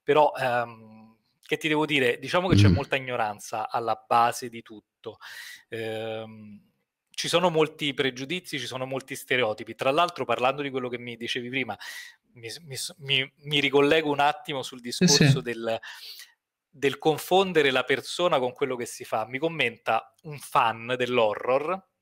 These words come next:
Speaker 1: un post di Facebook dove io ho postato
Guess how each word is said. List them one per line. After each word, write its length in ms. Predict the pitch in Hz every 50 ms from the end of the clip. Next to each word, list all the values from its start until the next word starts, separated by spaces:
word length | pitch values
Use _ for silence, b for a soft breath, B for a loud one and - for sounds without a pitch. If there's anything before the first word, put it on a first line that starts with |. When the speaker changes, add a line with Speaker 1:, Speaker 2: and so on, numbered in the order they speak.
| _
Speaker 1:
un 200 | - 156 147 -
post 360 | - 160 147 147 - - -
di 100 | 127 120
Facebook 640 | 117 - 151 156 156 139 127 123 117 _ - - 110 - B B B B B B _
dove 220 | - 127 120 120
io 140 | 127 147 156
ho 80 | 135 -
postato 920 | - 123 - - - 135 123 120 120 - 123 120 120 120 - - - _